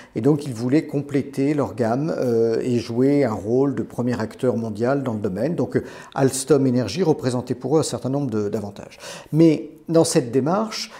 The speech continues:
euh, General Electric n'agit pas que pour des raisons concurrentielles ou des raisons de business. Il agit également pour des questions d'intérêt national américain.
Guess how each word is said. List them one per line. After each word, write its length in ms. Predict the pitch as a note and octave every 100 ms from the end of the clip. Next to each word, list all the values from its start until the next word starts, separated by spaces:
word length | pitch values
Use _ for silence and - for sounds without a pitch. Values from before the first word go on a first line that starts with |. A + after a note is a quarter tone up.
| - -
euh, 300 | B2 A#2+ A#2+
General 320 | D3 D3+ C3
Electric 340 | B2 B2 G#3
n'agit 280 | D#3 A2 C3+
pas 180 | D#3 F#3
que 100 | F#3
pour 220 | - B2+
des 80 | A#2+
raisons 420 | G#2+ G#2+ A2+ B2
concurrentielles 800 | A#2+ B2 A#2 C3 A#2 A#2 - B2
ou 40 | G#2+
des 120 | A2
raisons 220 | A2 G#2+
de 40 |
business. 460 | G2 G#2 C3+ G3 - - - -
Il 200 | C3 -
agit 380 | D3+ C3+ C#3+ C#3
également 420 | D3 B2+ B2+ D3 F3+
pour 200 | - A#2+
des 100 | A2+
questions 300 | A2 - C#3+
d'intérêt 340 | D3 D#3+ D3+
national 420 | C3+ - B2 A2+
américain. 400 | G#2 G#2 F#2 -